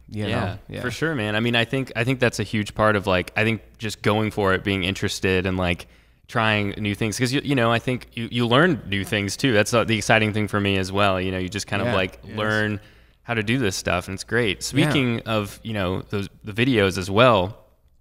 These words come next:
Speaker 2: something I was struck by was it seemed to me that there was, like, a s-, a very, um, purposeful, like, cadence and rhythm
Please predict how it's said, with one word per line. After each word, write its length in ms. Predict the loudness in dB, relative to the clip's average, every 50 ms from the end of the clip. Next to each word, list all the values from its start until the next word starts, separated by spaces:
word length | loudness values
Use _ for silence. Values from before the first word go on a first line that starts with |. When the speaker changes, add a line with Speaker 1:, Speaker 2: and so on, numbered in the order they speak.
| _ _ -10
Speaker 2:
something 360 | -6 -4 -2 0 2 4 4 4
I 40 |
was 120 | 4 2 0
struck 340 | 0 0 0 0 0 0 0
by 320 | 2 2 4 4 4 2
was 440 | 2 2 2 2 2 0 -2 -4 -8 -10 -16 -20 -20 -20 _ _ _ _ _
it 120 | -14 -10 -4
seemed 260 | 0 2 4 4 4
to 60 | 4
me 180 | 4 6 4 4
that 140 | 4 2
there 120 | 4 4 4
was, 160 | 4 2 0
like, 160 | -2 -4 -4
a 40 | -4
s-, 180 | -4 -6 -8 -8 -8 -6
a 120 | -6 -2
very, 560 | 2 4 6 6 6 6 4 2 0 -2 -2
um, 420 | -2 -2 0 0 0 -2 -4 -6 -10 -14 -8
purposeful, 500 | -4 -4 -2 -2 -4 -6 -6 -6 -8 -10 -10 -10
like, 180 | -10 -10 -10 -8
cadence 420 | -4 0 0 0 2 0 -2 -4
and 120 | -6 -6 0 2
rhythm 400 | 2 4 4 4 2 2 -2